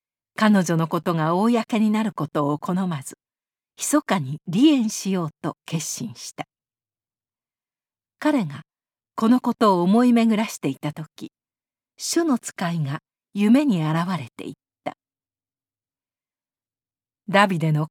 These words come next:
子ヨセフよ、心配しないでマリアを妻として迎えるがよい。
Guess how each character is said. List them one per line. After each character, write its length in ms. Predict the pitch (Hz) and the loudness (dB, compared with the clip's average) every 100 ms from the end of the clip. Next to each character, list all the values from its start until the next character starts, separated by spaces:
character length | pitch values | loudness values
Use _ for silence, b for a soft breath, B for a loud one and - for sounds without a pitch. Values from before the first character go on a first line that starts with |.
| - | -6
子 220 | 147 - _ - | -8 -8 _ -4
ヨ 180 | 185 208 | 0 0
セ 180 | - | -2
フ 200 | 160 - | -6 -8
よ、 160 | 156 - _ _ _ _ _ _ _ _ _ _ _ | -10 -10 _ _ _ _ _ _ _ _ _ _ _
心 320 | - - 208 - | -6 0 0 2
配 200 | 185 208 | 0 0
し 180 | - | -2
な 140 | 196 220 | 0 0
い 100 | 160 | -4
で 160 | 151 - _ _ _ _ | -10 -14 _ _ _ _
マ 180 | - 240 | 2 4
リ 200 | 247 190 | 4 2
ア 100 | 175 | 2
を 80 | 175 | -2
妻 380 | - 254 254 247 | -2 4 4 4
と 160 | 196 | 0
し 100 | - | -2
て 120 | - | 0
迎 420 | 180 185 - 220 214 | 0 0 -2 -4 -2
え 20 | |
る 140 | 208 | -2
が 140 | 160 120 | -4 -4
よ 200 | 135 | -6
い。 80 | 131 | -8